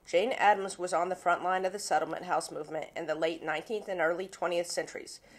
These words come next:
She later became internationally respected for the peace activism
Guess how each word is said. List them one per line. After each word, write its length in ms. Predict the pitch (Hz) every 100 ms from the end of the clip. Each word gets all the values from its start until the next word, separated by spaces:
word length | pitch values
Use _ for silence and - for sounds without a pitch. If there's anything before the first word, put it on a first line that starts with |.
| - _
She 200 | - 202
later 280 | 190 196 254
became 380 | 269 254 202
internationally 840 | - 196 214 190 190 190 202 196 190 -
respected 500 | 175 - 175 175 185
for 120 | -
the 100 | 175
peace 300 | 165 180 202
activism 680 | - 214 - 185 180 165 170